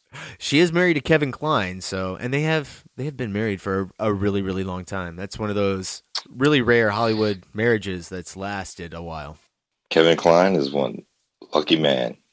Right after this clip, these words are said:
Speaker 1: Yeah, but, you know, it, he's funny. You know, those, those guys are, like,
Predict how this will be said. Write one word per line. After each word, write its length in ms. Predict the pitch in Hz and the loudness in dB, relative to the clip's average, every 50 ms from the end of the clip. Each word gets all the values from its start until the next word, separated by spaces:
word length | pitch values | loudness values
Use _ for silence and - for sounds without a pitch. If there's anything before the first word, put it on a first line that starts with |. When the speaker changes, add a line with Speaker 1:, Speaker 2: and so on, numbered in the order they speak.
| _ _ _ _ - - _ _ | _ _ _ _ -20 -20 _ _
Speaker 1:
Yeah, 500 | - 117 117 113 107 104 101 104 101 95 - | -4 -2 -2 0 0 0 0 0 -2 -2 -4
but, 180 | - 196 269 277 | -4 -4 -4 -2
you 140 | 269 294 302 | -2 0 4
know, 320 | 302 294 285 277 269 233 | 4 6 6 6 4 2
it, 220 | 220 208 202 202 - - 180 165 - _ | 0 -2 -2 -4 -4 -6 -8 -8 -8 _
he's 260 | - 233 247 202 - | -8 -6 -6 -6 -2
funny. 420 | - - 160 151 156 151 151 147 147 | 2 4 4 6 6 6 6 4 4
You 160 | 147 160 165 | 4 4 4
know, 180 | 175 170 170 | 6 6 6
those, 240 | 160 165 165 - - - - - - _ _ | 6 6 4 2 0 -6 -12 -20 -20 _ _
those 160 | - 170 143 | -4 -4 -2
guys 460 | 135 139 135 135 139 147 147 143 127 139 | 0 0 2 4 4 4 2 2 2 2
are, 120 | 135 127 | 2 4
like, 380 | 123 123 123 120 117 110 - | 4 4 4 4 2 0 -2